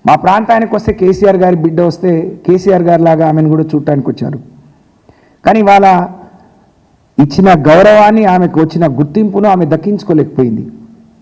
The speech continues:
నిజంగా ఇంత చదువుకొని తనకి ఇంత అవగాహన ఉండి కూడా ఇవాళ ఎవరో ఇలా మాట్లాడిస్తే మాట్లాడటం అనేది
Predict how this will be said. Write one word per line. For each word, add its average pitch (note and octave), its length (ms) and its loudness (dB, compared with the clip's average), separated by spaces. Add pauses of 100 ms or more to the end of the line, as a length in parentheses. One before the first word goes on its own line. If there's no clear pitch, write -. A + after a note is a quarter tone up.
(200)
నిజంగా F#3+ 580 2
ఇంత E3 400 -2
చదువుకొని G3+ 640 0 (880)
తనకి D#3+ 220 0
ఇంత F3+ 180 -2
అవగాహన A3 440 2
ఉండి G#3 380 0
కూడా G3 480 2 (320)
ఇవాళ E3+ 500 2 (480)
ఎవరో F3+ 300 2
ఇలా E3+ 200 2
మాట్లాడిస్తే D#3+ 800 -2
మాట్లాడటం D3 640 -2
అనేది D3 420 0